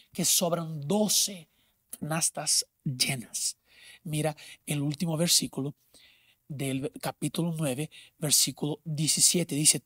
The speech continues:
"Todos comieron y se saciaron, y se recogieron de los que sobró, de lo que les sobró, de los pedazos, doce cestas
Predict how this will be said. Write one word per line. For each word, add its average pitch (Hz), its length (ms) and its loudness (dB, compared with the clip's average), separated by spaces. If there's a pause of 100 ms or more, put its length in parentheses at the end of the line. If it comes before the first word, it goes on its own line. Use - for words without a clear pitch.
"Todos 220 540 12
comieron 196 640 4
y 131 40 -4
se - 120 2
saciaron, - 480 4 (560)
y 190 120 10
se 196 160 12
recogieron 185 680 6
de 180 100 2
los - 160 4
que - 120 -4
sobró, 143 400 0
de 180 120 4
lo 165 120 0
que - 120 -6
les 147 140 0
sobró, 147 380 0 (160)
de 143 140 -6
los 135 160 -2
pedazos, 151 640 2 (440)
doce 156 960 12 (260)
cestas - 960 4